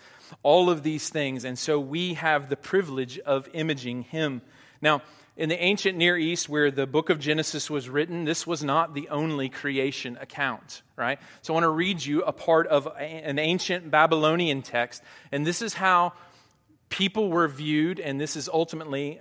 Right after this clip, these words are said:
about their view of work. This ancient Babylonian text comes from the god Marduk. He says,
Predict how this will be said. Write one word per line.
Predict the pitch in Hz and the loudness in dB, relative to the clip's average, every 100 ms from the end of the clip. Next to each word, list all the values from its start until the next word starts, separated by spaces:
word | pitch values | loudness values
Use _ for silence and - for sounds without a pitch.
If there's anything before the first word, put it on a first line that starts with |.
| - | -8
about | 127 135 139 - 139 | 0 4 4 0 -2
their | 143 151 | 0 0
view | 127 131 131 | -2 -6 -4
of | 147 123 | -4 -6
work. | 123 127 123 - - - _ _ _ _ _ _ _ | -2 -2 -2 -4 -20 -20 _ _ _ _ _ _ _
This | 127 151 160 - - | -2 0 0 -4 -4
ancient | 156 160 170 | -4 -2 2
Babylonian | 147 147 147 147 147 147 | 4 6 4 0 -2 -4
text | - 139 143 - - | -2 -2 -2 -8 -12
comes | - 147 160 151 | -8 -6 -6 -8
from | - 139 139 139 - - | -2 0 0 -6 -14 -18
the | 131 | -8
god | 135 139 139 131 | 2 4 4 2
Marduk. | 127 135 127 117 - - - | 0 0 0 -4 -8 -16 -8
He | - | -6
says, | - 135 135 139 | 0 0 0 -4